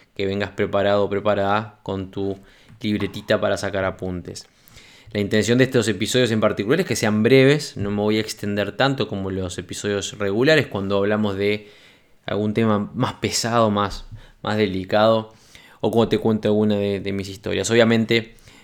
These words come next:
voy a ilustrarte igual, de la misma forma que lo hago siempre, con, con, con un poquito con mi vida, con experiencias vividas, para,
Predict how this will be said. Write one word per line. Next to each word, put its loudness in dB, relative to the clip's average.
voy 2
a 2
ilustrarte 2
igual, -2
de -8
la -4
misma -2
forma -4
que -4
lo 0
hago -2
siempre, -4
con, -8
con, -8
con -8
un -6
poquito -4
con -4
mi 0
vida, 8
con 2
experiencias -2
vividas, 0
para, -6